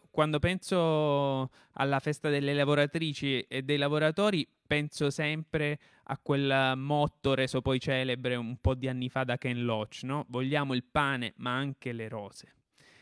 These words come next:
E se lei dovesse, eh, regalarci in trenta secondi, mm,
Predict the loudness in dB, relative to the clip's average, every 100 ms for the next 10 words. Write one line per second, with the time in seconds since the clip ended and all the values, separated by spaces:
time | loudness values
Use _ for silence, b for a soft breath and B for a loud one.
0 | b -4 -2 -2 -2 0 2 4 4 2
1 | -6 0 2 2 0 2 2 2 -2 -2
2 | 0 0 2 2 0 -2 -4 -2 0 2
3 | -2 -4 -6 -2 -2 0 -2 0 0 0
4 | 0 -2 -4 -4 -2 -4 -6 -6 -8